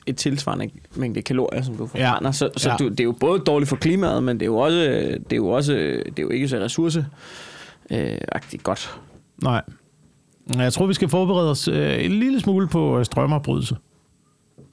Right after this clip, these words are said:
Speaker 1: Det kunne
Speaker 2: Her,
Speaker 1: man godt
Speaker 2: her til
Speaker 1: forestille.
Speaker 2: vinter.
Speaker 1: Tror du det?
Speaker 2: Ja, det tror jeg.
Speaker 1: Jamen, jeg tror også altid, folk snakker og snakker om, hvor slemt det er. Jeg tror også, jeg tror også, det, der er en mulighed for, at det bliver sådan noget,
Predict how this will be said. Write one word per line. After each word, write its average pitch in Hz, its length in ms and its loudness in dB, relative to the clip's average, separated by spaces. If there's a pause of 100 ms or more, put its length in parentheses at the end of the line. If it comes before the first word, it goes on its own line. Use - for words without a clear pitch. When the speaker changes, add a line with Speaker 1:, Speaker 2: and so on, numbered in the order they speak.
(200)
Speaker 1:
Det 240 100 2
kunne - 120 2
Speaker 2:
Her, 220 60 2
Speaker 1:
man 196 80 2
godt 180 120 4
Speaker 2:
her 143 60 4
til - 0 -
Speaker 1:
forestille. 135 300 2
Speaker 2:
vinter. 120 100 0 (360)
Speaker 1:
Tror 240 160 2
du 240 80 2
det? 247 140 2 (240)
Speaker 2:
Ja, - 60 0
det 135 140 0
tror - 120 0
jeg. 101 80 -2 (2000)
Speaker 1:
Jamen, 120 140 -2
jeg 185 140 2
tror 233 220 2
også 214 160 2
altid, 202 320 -2
folk 202 180 0
snakker 143 360 2
og 143 40 0
snakker 120 320 0
om, 120 100 0
hvor - 100 -4
slemt - 260 -2
det 67 80 -2
er. 85 40 -2
Jeg 120 160 0
tror 160 200 2
også, 143 180 0 (1040)
jeg 170 140 0
tror 196 120 2
også, 180 180 2
det, 196 160 0 (500)
der 190 60 4
er 214 60 4
en 226 60 2
mulighed 233 240 2
for, 190 100 2
at 170 60 4
det 160 120 0
bliver 156 160 4
sådan 151 180 0
noget, 143 280 4